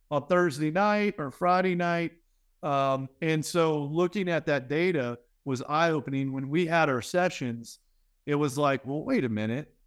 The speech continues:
you know, is this necessary to do this?" And, and, and so it was an aha moment for me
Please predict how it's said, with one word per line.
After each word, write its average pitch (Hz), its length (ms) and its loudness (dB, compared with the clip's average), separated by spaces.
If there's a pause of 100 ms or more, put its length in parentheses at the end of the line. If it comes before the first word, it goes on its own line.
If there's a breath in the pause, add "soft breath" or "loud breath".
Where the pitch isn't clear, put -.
(460)
you 175 80 0
know, 165 260 0
is 196 220 2
this 202 260 -2
necessary 117 960 -2 (800)
to 151 400 2
do 214 240 2
this?" 98 580 -6 (260)
And, 139 440 0
and, 147 340 -2
and 156 160 -2
so 151 260 0
it 170 100 2
was 160 220 0
an 143 140 -2
aha 160 600 0
moment 123 400 -10
for 123 100 -12
me 131 520 0